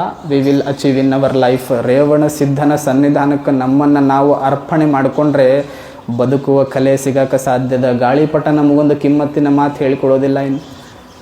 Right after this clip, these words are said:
ಗಾಳಿಪಟ ಎಷ್ಟು ಕಿಮ್ಮತ್ತಿನ ಮಾತು ಹೇಳ್ಕೊಡ್ತೈತಿ. ಗಾಳಿಪಟ ಮ್ಯಾಗ ಹಾರಬೇಕು ಅಂದ್ರೆ ಬಾಲಂಗುಚಿ ಬೇಕು. ಬಾಲಂಗುಚಿ ಇಲ್ಲ ಅಂದ್ರೆ ಗಾಳಿಪಟ ಮ್ಯಾಗ ಹಾರಾಕ ಸಾಧ್ಯ ಇಲ್ಲ. ಬಾಲಂಗೋಚಿ, ಗಾಳಿಪಟ ಎರಡೂ ಇದ್ರೇನೆ ಅದು ಸುಮ್ ಇರ್ತದ ಗಾಳ್ಯಾಗ.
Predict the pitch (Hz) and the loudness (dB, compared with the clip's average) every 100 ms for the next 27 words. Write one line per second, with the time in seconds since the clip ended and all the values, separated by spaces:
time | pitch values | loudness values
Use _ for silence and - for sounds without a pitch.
0 | 131 135 160 165 160 170 165 165 170 165 | -4 0 0 0 0 2 0 -2 -2 0
1 | 165 160 165 160 156 156 151 151 156 151 | 0 0 -2 0 0 0 -2 0 -2 0
2 | 143 131 123 127 131 151 165 160 160 160 | -2 -2 -2 -2 0 2 2 0 -2 2
3 | 156 143 143 156 156 139 139 156 151 156 | 2 2 2 2 0 0 0 2 2 0
4 | 156 156 156 156 160 147 165 143 131 147 | 2 2 2 2 2 2 2 0 0 0
5 | 151 151 151 151 143 143 147 156 151 123 | 0 0 0 -2 -2 -2 -2 0 0 0
6 | - - - - 123 139 160 170 170 170 | -6 -18 -20 -4 0 2 2 2 2 2
7 | 165 160 170 165 151 160 160 160 165 160 | 2 2 0 0 2 0 0 0 0 0
8 | 160 170 156 151 151 151 - 147 151 151 | 0 -2 -2 -2 -2 -4 -2 -2 0 0
9 | 131 110 107 - - - - 123 131 160 | 0 -4 -8 -12 -20 -20 -6 0 2 2
10 | 185 185 185 185 185 185 185 160 151 165 | 2 2 2 0 2 4 4 2 2 2
11 | 185 185 180 170 180 180 160 160 180 180 | 2 2 0 2 2 4 2 2 2 4
12 | 165 151 180 180 208 170 180 - 170 190 | 2 2 0 2 0 0 -2 -2 -2 2
13 | 175 160 160 139 117 127 120 120 | 2 2 2 0 0 0 0 -2